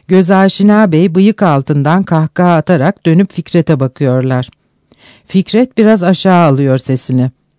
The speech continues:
"Yok yok, geç kalmayacağım." "Balık pazarından ne alayım?"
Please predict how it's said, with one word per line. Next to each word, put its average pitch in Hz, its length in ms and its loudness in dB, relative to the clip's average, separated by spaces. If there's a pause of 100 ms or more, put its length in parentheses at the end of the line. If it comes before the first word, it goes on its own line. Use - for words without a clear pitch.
(280)
"Yok 185 320 0
yok, 233 240 0
geç 185 260 0
kalmayacağım." 175 720 2 (680)
"Balık 180 280 0
pazarından 208 680 4
ne 214 80 4
alayım?" 190 460 2